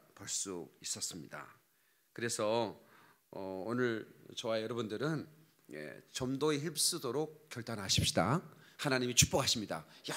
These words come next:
영원토록, 제가 백만 명 오늘 권하고 천국에 가면 어떤 일이 벌어질까? 제가 천국에 간 날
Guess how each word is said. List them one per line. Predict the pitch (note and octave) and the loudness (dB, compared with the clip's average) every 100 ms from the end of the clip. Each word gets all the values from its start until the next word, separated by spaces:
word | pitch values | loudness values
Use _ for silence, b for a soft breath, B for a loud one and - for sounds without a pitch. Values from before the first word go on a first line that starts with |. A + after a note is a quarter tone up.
| - - F#3+ - - | 0 0 2 2 6
영원토록, | B3 - - | 6 6 0
제가 | A3+ A3 | 6 6
백만 | - G3 G#3+ A3 | 6 4 6 6
명 | G#3+ F3 | 4 2
오늘 | F#3+ F#3+ | 2 0
권하고 | D#3+ E3+ D#3+ D#3 D#3 | 0 0 0 -2 -4
천국에 | G3+ F#3+ D#3 | -8 -4 2
가면 | B2+ C3+ C3+ - B B | 2 2 -4 -6 B B
어떤 | C3 C3 A3 | -4 2 2
일이 | A3+ E3+ | 4 2
벌어질까? | C3+ B2 A2 - G#2+ - _ _ _ _ _ _ _ _ _ _ _ _ - | 0 -2 -4 -10 -12 -12 _ _ _ _ _ _ _ _ _ _ _ _ -2
제가 | D3 D#3 | 6 6
천국에 | D#3 G3+ G3 | 6 2 4
간 | C3+ C3 | 4 4
날 | C#3 A2+ F2 | 4 4 0